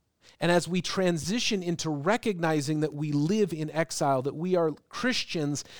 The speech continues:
living in a post-Christian culture, we have to understand that those who are wise, and I'm defining wisdom as somebody who has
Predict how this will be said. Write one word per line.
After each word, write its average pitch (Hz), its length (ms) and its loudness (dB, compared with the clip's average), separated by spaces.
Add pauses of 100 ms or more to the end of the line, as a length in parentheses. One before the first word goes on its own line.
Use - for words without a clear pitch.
(120)
living 208 480 4
in 180 320 2
a 151 160 2
post-Christian - 1300 -2
culture, 175 680 -4 (1000)
we 165 120 2
have 226 160 4
to 208 120 0
understand 180 840 0 (460)
that 156 240 2
those 175 440 2
who 190 140 -2
are 160 120 2
wise, 143 800 -2 (420)
and 151 120 0
I'm 180 140 4
defining 196 560 2
wisdom 160 540 2 (320)
as 143 120 -2
somebody 180 540 0 (300)
who 160 200 -2
has 156 300 2